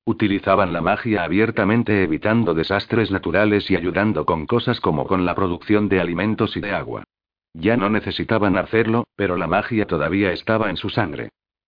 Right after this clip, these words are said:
Los consume y hace que ellos quieran ponerse en contacto con el mundo y que manejen su poder. Academias como esta existen para ayudar a los Moroi a controlar la magia y para que aprendan a hacer cosas más complejas con ella.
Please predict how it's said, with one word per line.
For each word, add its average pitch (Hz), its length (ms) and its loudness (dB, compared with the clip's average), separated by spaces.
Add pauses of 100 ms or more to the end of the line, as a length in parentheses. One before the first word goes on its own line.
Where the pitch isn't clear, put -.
(120)
Los 104 280 0
consume 90 440 2
y 101 120 2
hace 117 260 0
que 85 220 0
ellos 92 240 -4
quieran 127 320 2
ponerse 85 540 -2
en 69 120 -8
contacto 90 520 0
con 92 160 0
el 90 120 -4
mundo 104 360 -2
y 92 80 -2
que 92 100 -2
manejen 92 480 0
su - 160 -6
poder. 73 320 0 (500)
Academias 110 640 0
como 98 240 0
esta 107 240 -2
existen 104 520 -2
para 82 320 0
ayudar 90 340 0
a 104 60 2
los 82 180 -2
Moroi 101 380 -2
a 71 100 -2
controlar 87 500 0
la 85 120 -2
magia 104 400 0
y 101 80 -2
para 98 240 -2
que 113 120 -2
aprendan 104 460 2
a 101 160 -2
hacer 104 260 -2
cosas 98 360 -2
más 117 200 0
complejas 110 640 -2
con 90 160 0
ella. 62 220 -4